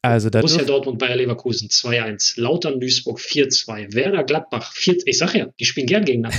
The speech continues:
Speaker 1: <laughs>
Speaker 2: Werder Gladbach
Speaker 1: Das ist
Speaker 2: vier gegen
Speaker 1: echt, das ist echt
Speaker 2: vier zu zwei. Uerdingen Hamburg null drei, Düsseldorf Braunschweig drei zwei, Bochum Stuttgart null eins, Frankfurt Hertha null vier. Oh, da müssen wir gleich mal gucken, was da los
Speaker 1: Und
Speaker 2: war.
Speaker 1: Hertha war damals Achtzehnter
Speaker 2: Köln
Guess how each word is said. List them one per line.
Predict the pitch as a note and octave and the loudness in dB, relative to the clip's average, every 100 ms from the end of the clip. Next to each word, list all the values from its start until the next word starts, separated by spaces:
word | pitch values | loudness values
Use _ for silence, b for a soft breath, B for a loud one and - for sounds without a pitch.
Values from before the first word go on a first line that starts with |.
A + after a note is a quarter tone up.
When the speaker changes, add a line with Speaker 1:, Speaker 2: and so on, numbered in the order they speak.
| - | 2
Speaker 1:
<laughs> | - | 4
Speaker 2:
Werder | E3 E3+ F3 | 4 2 0
Gladbach | E3+ C#3+ | -2 -4
Speaker 1:
Das | C#3 | -2
ist | |
Speaker 2:
vier | F3+ | 2
gegen | F3+ F3+ F3 | 4 2 2
Speaker 1:
echt, | - | -2
das | E3+ | -2
ist | D3+ C#3 | -4 -2
echt | F3 - | -2 -2
Speaker 2:
vier | - G#3 | 0 2
zu | - | 0
zwei. | C#3 - B2+ G#2 - - B B B B - B2+ | 0 -2 -2 -2 -4 -8 B B B B -8 -4
Uerdingen | C#3+ F3+ E3 D3+ | 0 2 2 0
Hamburg | D3 G3+ F#3+ B2+ | -2 0 -2 0
null | C#3 C#3 | 2 4
drei, | C3 C3 F#3 A#3 A3+ _ | 2 0 2 2 -2 _
Düsseldorf | E3+ E3 E3+ D#3 - | 0 2 2 0 -2
Braunschweig | C3+ D3 - B2+ A2 | -4 -2 -2 -4 -4
drei | C3+ D3 | -4 -2
zwei, | D3+ C#3 C3+ | -2 -2 -2
Bochum | B2+ C#3 F3+ D3+ | 0 0 0 -2
Stuttgart | - C#3+ C3+ B2+ | -2 -2 -4 -4
null | B2+ B2 | -4 -4
eins, | C3 A#2+ - | -6 -4 -4
Frankfurt | - C#3+ F3+ D#3 B2 | -2 -4 -2 -2 -2
Hertha | C#3 B2+ B2+ | -4 -6 -2
null | C#3+ G3+ A#3 | 2 4 4
vier. | - - F#3+ C3 | 2 2 2 2
Oh, | B2+ | 0
da | A#2+ | 0
müssen | A#2+ | -2
wir | C3+ | -2
gleich | A#2+ A#2+ | -4 -4
mal | B2+ | -6
gucken, | C3+ C3 | -6 -6
was | A#2+ - | -6 -6
da | |
los | B2 C3 C#3+ | -4 0 2
Speaker 1:
Und | B2 | 4
Speaker 2:
war. | |
Speaker 1:
Hertha | C3 D#3 | 4 4
war | A#2 | 2
damals | A2+ A2 G#2 | 2 2 0
Achtzehnter | - - - C3 G2+ | -4 -4 0 0 0
Speaker 2:
Köln | G2 | -2